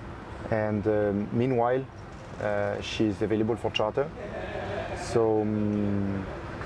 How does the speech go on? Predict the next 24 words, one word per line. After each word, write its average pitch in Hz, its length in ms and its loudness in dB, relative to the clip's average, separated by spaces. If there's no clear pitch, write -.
it's 117 140 0
a 127 40 4
very 143 200 4
nice 139 380 0
English 135 480 2
built 127 240 4
boat, 139 260 4
um, 107 300 2
with 107 140 2
four 139 160 4
cabins, 139 360 2
so 110 260 2
quite 117 240 4
spacious, 127 400 2
twenty-eight 120 380 4
meters, 117 300 4
as 104 160 2
I 101 40 0
said. 127 260 4
Um, 101 720 2
she - 200 0
has 110 180 2
a 110 160 4
nice 113 440 0